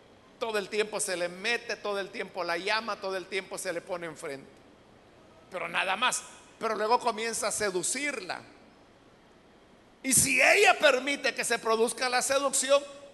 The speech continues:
pronto habrá concebido de ese hombre.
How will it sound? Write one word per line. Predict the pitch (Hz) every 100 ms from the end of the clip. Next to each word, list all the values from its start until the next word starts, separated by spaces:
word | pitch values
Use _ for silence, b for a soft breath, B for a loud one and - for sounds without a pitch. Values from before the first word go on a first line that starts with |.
| -
pronto | - 180 170 226
habrá | 196 175
concebido | - 180 170 - 170 185 269 214 165
de | 156
ese | 139 135
hombre. | 127 123 120